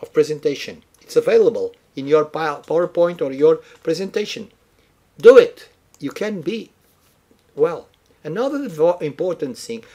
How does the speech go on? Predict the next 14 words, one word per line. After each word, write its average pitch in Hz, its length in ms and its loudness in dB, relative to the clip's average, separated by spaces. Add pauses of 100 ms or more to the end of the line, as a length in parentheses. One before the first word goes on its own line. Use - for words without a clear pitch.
(160)
take 190 220 -4
care 156 200 4
of 135 160 -8
your 123 120 0
looking 120 420 -8
before - 300 -14
your 90 120 -16
presentation. - 760 -20 (640)
Your 190 320 -2
looking 151 440 -6
can 117 260 -8
destroy 120 480 -4
your 87 200 -8
presentation. - 800 -20